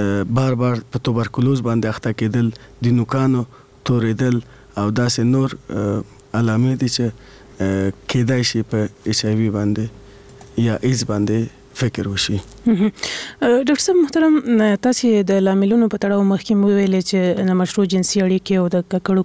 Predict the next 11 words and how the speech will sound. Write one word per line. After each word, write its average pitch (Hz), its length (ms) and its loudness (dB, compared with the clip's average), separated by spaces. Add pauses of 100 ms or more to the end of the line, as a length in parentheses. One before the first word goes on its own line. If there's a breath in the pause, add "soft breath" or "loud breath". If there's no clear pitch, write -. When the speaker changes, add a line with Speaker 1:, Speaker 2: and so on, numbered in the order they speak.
(100)
Speaker 2:
پچکاریو 190 520 0
کارول، 196 340 2 (680 loud breath)
البته 190 460 2
د 196 80 2
وینې 208 220 2
انتقال، 220 380 0
دا 208 140 0
ټول 247 260 2
عوامل 240 300 2
ښودل 240 300 0
کېږي. 302 200 2